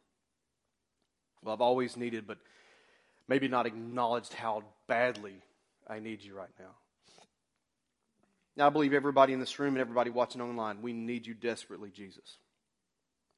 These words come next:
And I'm asking you, Lord, as we come before you and we say, "God,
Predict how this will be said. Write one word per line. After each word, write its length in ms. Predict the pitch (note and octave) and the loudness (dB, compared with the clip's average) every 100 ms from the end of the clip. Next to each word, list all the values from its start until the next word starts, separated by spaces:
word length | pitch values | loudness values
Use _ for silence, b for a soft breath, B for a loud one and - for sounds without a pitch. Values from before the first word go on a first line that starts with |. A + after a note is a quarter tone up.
| _ B B B B - | _ B B B B -2
And 100 | B2+ | 2
I'm 120 | D3 | 6
asking 420 | C#3+ D#3 - B2+ | 8 6 2 -6
you, 140 | A2+ | -6
Lord, 300 | G#2+ A2+ G#2+ | -4 -4 -4
as 120 | G#2+ A#2 | -6 -2
we 100 | C#3 | -2
come 220 | D#3 C3+ | 0 0
before 280 | B2+ - C#3 | -2 -2 0
you 180 | B2 | 2
and 100 | D3 | 0
we 100 | A#2+ | 0
say, 260 | A2+ - B2+ | -4 0 0
"God, 260 | A2+ A#2 | 2 0